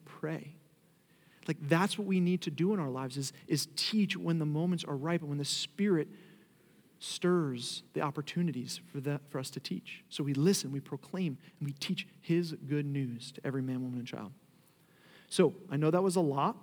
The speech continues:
but I want to equip us to understand that, that God has invited you into this. We are His ambassadors, we as the church. And so when we say we want to impact the community,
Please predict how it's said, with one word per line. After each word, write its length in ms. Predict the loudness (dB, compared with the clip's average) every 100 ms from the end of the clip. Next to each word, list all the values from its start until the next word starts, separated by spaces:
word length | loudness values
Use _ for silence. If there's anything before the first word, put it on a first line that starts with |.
| -18 -20 _ _ _ _ _ _ _
but 80 | 0
I 60 | 2
want 300 | 2 2 2
to 80 | 0
equip 340 | -2 -6 -4
us 400 | -6 -6 -10 -10
to 100 | -10 -4
understand 600 | -2 -2 -2 -2 -2 -2
that, 180 | -4 -6 -14 -20 _ _ -10
that 200 | -10 -2
God 280 | 2 4 2
has 160 | 0
invited 440 | -2 0 0 0 0
you 140 | 0
into 320 | 0 -2 -4
this. 400 | -8 -8 -10 -10 -16 _ _ _ _ -4
We 320 | 6 8 8
are 220 | 6 4
His 280 | 4 4 4
ambassadors, 580 | 2 2 0 -2 -6 -8
we 320 | 2 4 6
as 220 | 4 0
the 100 | 0
church. 340 | -2 0 0 -2
And 100 | 0
so 80 |
when 100 | 2
we 80 | 4
say 140 | 4 4
we 100 | 6
want 160 | 4
to 60 | 4
impact 260 | 4 4
the 80 | 4
community, 500 | 2 2 6 6 4